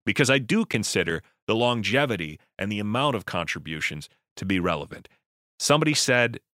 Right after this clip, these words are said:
and this is a direct quote, "The only thing Mark Price does better than Donovan Mitchell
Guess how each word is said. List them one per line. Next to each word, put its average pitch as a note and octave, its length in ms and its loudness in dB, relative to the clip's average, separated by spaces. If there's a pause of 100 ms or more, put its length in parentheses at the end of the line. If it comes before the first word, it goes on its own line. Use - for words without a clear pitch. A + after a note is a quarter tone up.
and G#2 160 4
this C#3+ 140 2
is B2+ 140 0
a C3 60 2
direct G#2+ 380 0
quote, D#2 300 -4 (500)
"The G#2 220 0
only F3 320 4
thing C#3+ 300 2
Mark A2+ 280 2
Price F#2+ 320 0
does F2 240 0
better F2+ 320 0
than E2+ 180 -4
Donovan D#2+ 460 -4
Mitchell D2 400 -6